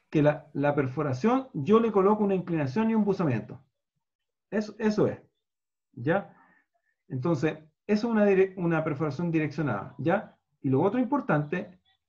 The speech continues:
Speaker 2: estamos, estamos hablando de extracción del testigo. Y ese testigo que uno saca, siempre tiene que tener marcado la parte superior,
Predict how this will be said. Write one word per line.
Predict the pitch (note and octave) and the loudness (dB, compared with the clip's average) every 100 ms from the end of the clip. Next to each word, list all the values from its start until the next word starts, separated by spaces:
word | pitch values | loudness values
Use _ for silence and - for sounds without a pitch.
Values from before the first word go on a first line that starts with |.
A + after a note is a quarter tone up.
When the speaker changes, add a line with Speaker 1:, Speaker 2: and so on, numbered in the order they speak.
| _ _ _ | _ _ _
Speaker 2:
estamos, | - - E3 | -14 -6 -4
estamos | C#3 D3 | 0 2
hablando | D3 D3+ C#3+ | 4 2 2
de | |
extracción | B2+ C3 - E3+ | 0 -4 -6 -4
del | E3 E3+ | -4 -2
testigo. | D#3+ G#2 - _ _ _ _ | -2 -2 -6 _ _ _ _
Y | - | -8
ese | C3 G3+ | -4 2
testigo | G3 G#3+ F#3+ | 2 4 2
que | E3+ | 4
uno | F#3+ F#3 | 0 0
saca, | - A#3+ F#3+ G3+ - _ _ _ _ | 2 2 0 -8 -12 _ _ _ _
siempre | - A3+ A3 A#3 | -4 -2 -2 -2
tiene | G#3+ A3 | 0 2
que | G3+ | 2
tener | F3 F3 F#3+ | 2 0 0
marcado | F3 D3+ F#3+ G3+ G#3 G#3 - - | 0 -2 0 2 2 0 -6 -8
la | C#3 C#3+ | -6 -2
parte | F3 F3 F3 | -4 -4 -8
superior, | D#3 E3 D3 D#3 F3 - | -6 -2 2 4 4 2